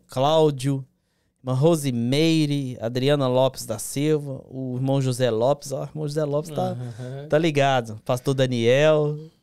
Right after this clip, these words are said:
Speaker 2: Que bênção.
Speaker 1: É, ué, tem várias pessoas aqui, Maria da Luz,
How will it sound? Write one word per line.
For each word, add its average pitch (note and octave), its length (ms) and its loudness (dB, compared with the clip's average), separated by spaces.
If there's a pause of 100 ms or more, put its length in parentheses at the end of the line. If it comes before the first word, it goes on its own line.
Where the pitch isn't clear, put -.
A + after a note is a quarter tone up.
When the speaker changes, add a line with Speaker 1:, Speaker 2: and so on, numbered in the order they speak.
(680)
Speaker 2:
Que G3 120 -16
bênção. D3 400 -10
Speaker 1:
É, B2 400 2
ué, D3 140 2
tem E3+ 180 -4
várias G3+ 300 0
pessoas D3+ 340 -2
aqui, B2+ 160 -6
Maria C#3 500 2
da C3+ 120 4
Luz, D3+ 680 0